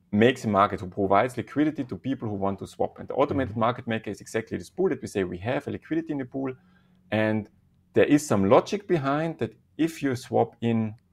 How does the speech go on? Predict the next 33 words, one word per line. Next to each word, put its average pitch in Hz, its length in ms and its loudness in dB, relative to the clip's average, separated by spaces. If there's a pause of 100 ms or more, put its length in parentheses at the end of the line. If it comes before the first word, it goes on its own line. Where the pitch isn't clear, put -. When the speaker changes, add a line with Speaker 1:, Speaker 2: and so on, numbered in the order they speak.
(600)
Speaker 1:
put 156 160 6
in 127 140 4
one 117 200 4
D 107 80 2
F 95 100 -2
I, 120 200 2
you 110 260 -2
get 120 160 2
a 120 60 0
price 101 580 0 (160)
in 98 140 -4
U 98 140 -2
S 95 80 -4
D - 120 -14
T - 220 -8 (160)
out. - 180 -2 (580)
Speaker 2:
But 143 120 0
Speaker 1:
And - 120 6
Speaker 2:
that - 40 -18
means, 208 240 4
Speaker 1:
this - 80 -14
Speaker 2:
Küge, 285 440 -2
sorry 165 260 2
to 160 140 -4
interrupt, 165 440 -2 (400)
this - 160 -2
automated 202 500 0
market 175 300 -4
maker 185 320 -2
is - 160 -2
not 196 160 0
a 175 60 0
super - 480 -6